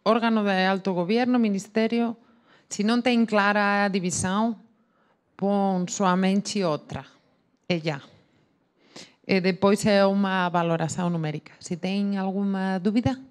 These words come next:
yo, eu traduzco. Sí? Obrigada.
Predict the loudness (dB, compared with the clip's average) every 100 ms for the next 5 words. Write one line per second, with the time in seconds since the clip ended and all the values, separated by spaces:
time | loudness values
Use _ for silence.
0 | _ _ _ _ _ _ _ _ -6 -4
1 | -4 -6 -8 -14 -20 _ -12 -6 -6 -6
2 | -6 -6 -6 -12 -18 -20 -20 -20 _ _
3 | _ _ _ _ -8 -4 -4 -8 -14 -10
4 | -2 0 0 -2